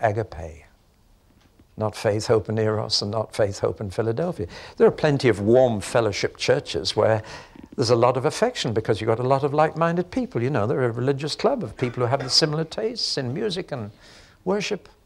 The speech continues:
That's not agape. Agape where, is where you've got a lot of differences, and yet you care for each other, and you can live with that. Well, that's just a little exposition of one Corinthians thirteen. Now,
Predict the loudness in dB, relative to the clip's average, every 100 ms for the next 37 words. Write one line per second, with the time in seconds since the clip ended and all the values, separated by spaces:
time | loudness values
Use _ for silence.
0 | _ _ _ _ -20 _ _ _ -2 0
1 | 2 2 0 -2 -6 -8 -12 _ _ -20
2 | -20 -20 0 4 4 4 4 4 6 6
3 | 4 2 -6 -4 0 2 2 4 4 6
4 | 4 2 2 2 2 0 0 0 -2 -6
5 | -6 -10 _ -20 -20 _ _ -20 -20 -10
6 | -6 -2 -2 -2 -6 -2 -4 -4 -10 -10
7 | -10 -12 -18 _ _ _ _ _ _ _
8 | -20 -6 -4 -4 -4 -2 -2 -2 -8 -10
9 | -16 -18 -20 -20 -20 -20 -20 -20 -20 -20
10 | -20 -20 -2 4 4 4 0 -4 -2 0
11 | 2 2 2 2 2 0 -2 -4 -2 0
12 | 0 -2 -2 -2 -2 -6 -4 -4 -2 -2
13 | 0 -2 -2 -4 -6 -16 -20 -20 -20 -20
14 | -20 -20 -20 -20 -20 -20 -20 0 4 4